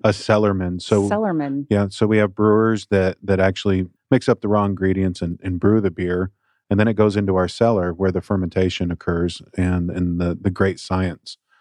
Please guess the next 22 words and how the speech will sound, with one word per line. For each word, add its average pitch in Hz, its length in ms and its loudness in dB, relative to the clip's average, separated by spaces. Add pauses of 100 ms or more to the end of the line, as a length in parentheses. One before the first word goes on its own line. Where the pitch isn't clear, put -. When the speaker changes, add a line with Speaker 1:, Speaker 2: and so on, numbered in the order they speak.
(240)
Speaker 1:
that 95 220 0
it 98 120 0
actually 92 360 -2
turns 95 400 0
into 90 220 0
beer 87 260 0
there. 87 280 0
So - 120 -4
we 95 120 2
say 98 260 0
brewers 101 540 2
make 95 240 -2 (240)
wort, 98 340 0 (380)
W 95 280 0
O 95 180 2
R 87 180 0
T 92 300 -2
is 85 260 -4 (280)
beer 95 180 4
before 90 380 -2
it - 100 -12
ferments. 90 580 -4